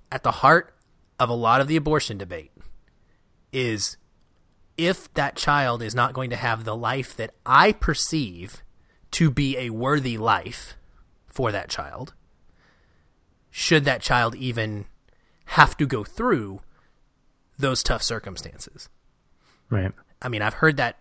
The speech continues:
Speaker 1: that argument made. Um, and that's kind of the question that, that's asked here. And, um, it, you know, Louise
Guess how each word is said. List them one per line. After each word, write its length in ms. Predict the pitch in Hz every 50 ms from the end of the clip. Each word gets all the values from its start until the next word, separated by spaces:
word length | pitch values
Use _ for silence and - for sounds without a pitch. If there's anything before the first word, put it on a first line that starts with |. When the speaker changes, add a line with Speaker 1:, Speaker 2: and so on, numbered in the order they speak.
| - -
Speaker 1:
that 120 | - 113 110
argument 380 | 107 120 110 123 135 180 -
made. 320 | 208 185 143 98 98 120 - - _ _ _ _ _ _ _ _ _ _ _ -
Um, 460 | 135 123 110 104 101 98 95 95 - - - - - _ _ _ _ _ _ _ - -
and 140 | - 156 151
that's 240 | 147 147 - - - - -
kind 220 | - - 139 160
of 40 | 185
the 80 | 180
question 380 | 160 - 170 165 - - 185 170
that, 160 | 160 151 - 156 143
that's 160 | 135 143 -
asked 360 | - - 127 143 151 - - -
here. 360 | - 135 151 113 95 98 - - - - _ _ _ _ _ _ _ _ _ _ -
And, 320 | 139 135 127 123 120 120 123
um, 460 | 117 113 107 104 95 92 95 92 - - - - - - - - - - - - - - _ - _ _ _ _ _ -
it, 140 | 160 - _ _ _ _ - - _ -
you 140 | 160 151
know, 240 | 135 131 123 120 - _ _ _ _ _ _ _ _ _ _ _ _ _ _ _ - _ _ _ _ _ _ _ _ _ _ _ _ _ _ _ _ -
Louise 380 | 147 139 143 170 190 - -